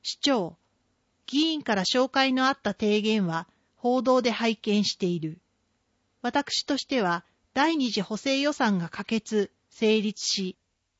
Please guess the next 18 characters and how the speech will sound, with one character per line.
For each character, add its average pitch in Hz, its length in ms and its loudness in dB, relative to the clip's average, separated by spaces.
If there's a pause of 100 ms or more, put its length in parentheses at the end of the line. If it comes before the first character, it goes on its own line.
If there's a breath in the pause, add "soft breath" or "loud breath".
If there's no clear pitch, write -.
(200)
一 220 180 -6
刻 330 280 -2
も 285 80 0
早 247 240 0
く - 140 -6
支 233 220 -2
援 302 160 0
策 220 260 -2
が 185 140 0
各 - 260 -8
地 - 200 -6
方 269 160 0
自 196 220 -2
治 - 180 -4
体 208 220 2
に 202 120 4
及 196 260 2
び、 175 260 -6